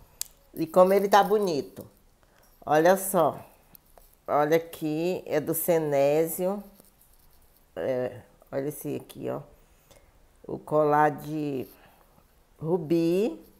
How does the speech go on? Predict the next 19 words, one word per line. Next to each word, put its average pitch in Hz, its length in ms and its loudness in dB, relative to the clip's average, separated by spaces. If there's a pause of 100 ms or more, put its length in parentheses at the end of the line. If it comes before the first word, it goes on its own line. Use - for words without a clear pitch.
(600)
Ele 165 240 0
não 196 220 2
tá 214 180 6
roxinho 185 960 -2
devido 170 500 -2
ao 190 60 -2
tempo 165 400 -2
aqui 165 180 -6
que 156 80 -14
tá 151 240 -2
nublado, 147 720 0
os - 80 -10
tempos 143 380 -8
sem 143 260 -4
sol, 151 680 2
aí 156 200 4
ele 156 160 -2
fica 175 320 -4
assim. - 320 -8